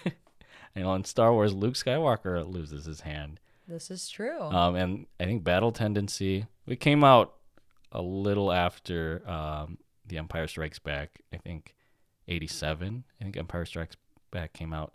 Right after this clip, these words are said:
Speaker 1: eighty-two, eighty-three. But, you know, it was within that time when Empire Strikes, or Star Wars was still at its height of popularity. So I'd, I'd like to think it was a, a Star Wars reference. Maybe someone can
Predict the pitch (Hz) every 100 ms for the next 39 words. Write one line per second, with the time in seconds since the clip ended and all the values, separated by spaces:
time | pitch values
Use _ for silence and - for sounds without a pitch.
0 | - 80 82 85 80 76 - 82 87 _
1 | _ _ _ _ _ 117 120 123 104 104
2 | 117 120 131 110 117 107 123 123 139 143
3 | 120 - 117 110 107 101 95 92 92 90
4 | 92 92 87 90 - 87 87 - 101 -
5 | 104 98 95 92 85 98 - - - -
6 | _ _ - - 92 87 85 - 85 82
7 | - 76 - 76 73 76 85 82 71 87
8 | 101 131 131 95 80 76 78 76 73 73
9 | 76 73 78 - - - 73 71 73 80
10 | 76 87 98 - 82 80 80 78 82 -
11 | 85